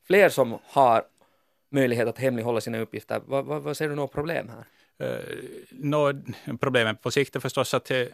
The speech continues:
Speaker 2: skattelistorna blir, eh, blir helt, eh, opålitliga. Om den här linjen, eh, skulle, skulle visa sig vara, liksom, giltig, så, så är det slutet på, på skattedagen.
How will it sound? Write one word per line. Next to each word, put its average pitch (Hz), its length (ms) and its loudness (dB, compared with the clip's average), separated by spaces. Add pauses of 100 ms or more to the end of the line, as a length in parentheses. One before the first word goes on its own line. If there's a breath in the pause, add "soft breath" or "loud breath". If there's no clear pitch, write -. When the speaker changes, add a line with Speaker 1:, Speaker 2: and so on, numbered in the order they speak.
(180)
Speaker 2:
skattelistorna 117 1080 -4
blir, 110 300 0
eh, 110 140 -4 (100)
blir 113 220 -4
helt, 110 340 -4
eh, 110 280 -2
opålitliga. 104 1080 -4 (400 soft breath)
Om 123 200 4
den 101 140 0
här 110 100 0
linjen, 107 360 -2
eh, 98 180 0
skulle, 107 320 -2
skulle 113 200 -4
visa 107 180 -4
sig 95 140 -2
vara, 98 280 -2 (220 loud breath)
liksom, 113 320 -14
giltig, 104 500 -6 (520)
så, 104 380 -4
så - 140 -4
är 95 60 -2
det 101 80 -6
slutet 104 380 -6
på, 117 240 -8 (180)
på 110 80 -4
skattedagen. 113 600 -6